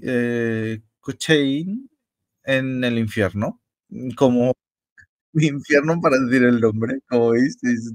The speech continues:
digo, un arte. A ver, P V P, veintitrés euretes, nos vienen cuatro números de Dark Horse.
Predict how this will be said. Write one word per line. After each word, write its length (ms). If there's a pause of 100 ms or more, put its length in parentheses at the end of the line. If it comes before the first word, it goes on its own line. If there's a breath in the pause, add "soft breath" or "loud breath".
digo, 160
un 100
arte. 380 (440 loud breath)
A 100
ver, 280
P 100
V 200
P, 280 (320 loud breath)
veintitrés 1300
euretes, 760
nos 500
vienen 460
cuatro 400
números 380
de 140
Dark 240 (120)
Horse. 300